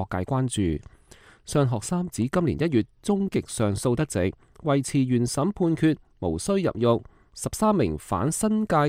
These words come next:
東北案抗爭者，最近亦得到終審法院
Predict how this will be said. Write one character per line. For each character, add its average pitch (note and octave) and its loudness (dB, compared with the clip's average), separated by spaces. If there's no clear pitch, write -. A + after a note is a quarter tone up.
東 G#3+ -2
北 - 2
案 C#3 2
抗 D3 0
爭 G3+ 2
者， A#2+ 2
最 A#2 2
近 G2+ 2
亦 F#2 -2
得 D3+ -2
到 C3+ 0
終 F3 -2
審 B2 -2
法 A#2 0
院 A2+ 0